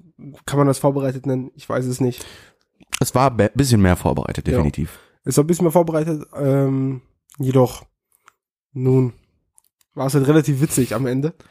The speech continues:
Speaker 2: Es wurde immer witziger. Also ich glaube, wir hatten sehr viele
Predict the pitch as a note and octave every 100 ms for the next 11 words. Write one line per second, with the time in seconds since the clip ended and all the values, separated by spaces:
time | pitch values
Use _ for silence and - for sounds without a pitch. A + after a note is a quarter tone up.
0 | _ _ _ _ _ - F#2+ A2+ F3+ D#3+
1 | D#3 C#3+ E3 G2+ F2+ F2 F#2+ G2+ C3+ G3+
2 | G#3+ D#3 C3 C#3 C#3+ C3 - F#2+ G2 C#3
3 | D3+ - A2+ G#2+ G#2